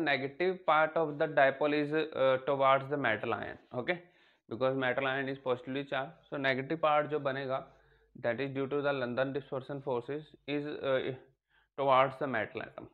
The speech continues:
Okay, so these are the th-, three points। Now next point is, uh, next assumption is that the,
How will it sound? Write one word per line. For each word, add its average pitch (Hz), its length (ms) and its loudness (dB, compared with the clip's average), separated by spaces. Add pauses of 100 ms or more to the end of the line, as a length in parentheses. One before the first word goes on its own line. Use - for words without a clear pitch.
Okay, 139 180 -4 (140)
so 151 80 -4
these 139 220 0
are 143 100 6
the 143 140 -2 (100)
th-, - 180 -18
three 135 200 -2
points। 139 360 -4 (460)
Now 165 160 4
next 165 400 4
point 190 240 2
is, 143 180 2 (220)
uh, 143 320 2
next 143 300 -2
assumption 151 440 -2
is 143 180 -4
that 127 320 2 (500)
the, 165 380 6